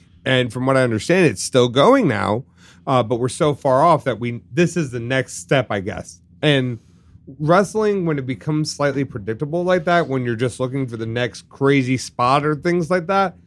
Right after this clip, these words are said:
that's when I start to lose interest. Like, I've still been with this Eddie Kingston feud, but at this point, like,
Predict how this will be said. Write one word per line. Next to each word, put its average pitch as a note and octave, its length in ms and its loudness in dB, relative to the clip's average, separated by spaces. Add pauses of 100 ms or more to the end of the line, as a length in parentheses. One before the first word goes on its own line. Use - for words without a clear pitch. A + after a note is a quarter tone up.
(220)
that's G3+ 240 4
when G#3 180 2
I F#3 100 4
start F3 280 2
to D#3+ 80 -2
lose C#3+ 220 0
interest. D3+ 460 0
Like, A2+ 280 0
I've G#3+ 380 6
still G3 480 2
been D3 400 0 (140)
with C#3 320 2
this D#3 180 -4
Eddie C#3+ 200 0
Kingston D#3+ 540 -4
feud, A2+ 320 -4
but A2 140 -2
at G#2 140 -4
this D#3+ 180 -4
point, C3+ 320 -2
like, A2 300 0